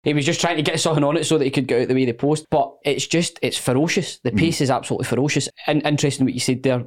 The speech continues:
Speaker 1: James, about you're, you're probably just needing bodies in so that you can give guys like Ralston and Taylor and whoever else a rest because of the amount of ground that they're covering. E-, even somebody like McGregor as well, who's, who's covering box to box,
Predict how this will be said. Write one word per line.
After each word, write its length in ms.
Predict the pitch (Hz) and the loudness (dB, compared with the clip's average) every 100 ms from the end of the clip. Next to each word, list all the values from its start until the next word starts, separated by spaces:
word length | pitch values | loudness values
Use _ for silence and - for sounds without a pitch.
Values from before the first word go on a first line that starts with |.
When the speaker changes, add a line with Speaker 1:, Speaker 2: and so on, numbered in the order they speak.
| - | -8
Speaker 1:
James, 240 | 135 131 123 | -2 0 2
about 200 | 120 117 | 0 0
you're, 180 | 117 113 | -2 -2
you're 140 | 123 | -4
probably 300 | 127 139 135 | -2 0 0
just 180 | 117 120 | 0 0
needing 240 | 120 110 | 0 0
bodies 480 | 110 - 117 135 139 | 0 0 0 2 2
in 140 | 131 | 2
so 160 | 120 127 | 0 -2
that 100 | 101 | -2
you 80 | 104 | -4
can 180 | 123 117 | -2 0
give 220 | 127 117 | 0 0
guys 260 | 113 113 | 0 0
like 240 | 117 120 123 | 0 -2 -2
Ralston 420 | 113 120 117 - 117 | 0 0 0 0 0
and 180 | 113 | 0
Taylor 260 | - 120 123 | 0 0 0
and 100 | 120 | 2
whoever 240 | 123 113 | 0 2
else 180 | 120 117 - | 0 -2 -2
a 60 | 107 | 0
rest 260 | 131 - | 0 -2
because 300 | 123 120 120 | -6 -2 0
of 20 | |
the 60 | 113 | 2
amount 240 | 117 123 | 2 0
of 40 | 110 | 0
ground 220 | 117 123 | 0 0
that 100 | 107 | 0
they're 120 | 113 | -2
covering. 480 | 113 120 123 131 131 - - | -2 -2 0 0 0 -6 -4
E-, 140 | 135 | -2
even 180 | 143 127 | 0 0
somebody 320 | 123 123 113 | 2 0 0
like 140 | 90 110 | -2 -2
McGregor 300 | 120 120 120 | 0 0 0
as 160 | 110 | 0
well, 320 | 113 117 135 131 | 0 2 2 2
who's, 220 | 127 101 | 0 0
who's 240 | - 123 | -2 -2
covering 360 | - 120 120 113 | 0 -2 0 0
box 260 | 113 117 - | 0 -2 -2
to 100 | 117 | -2
box, 480 | 120 123 - - | 0 -2 -4 -8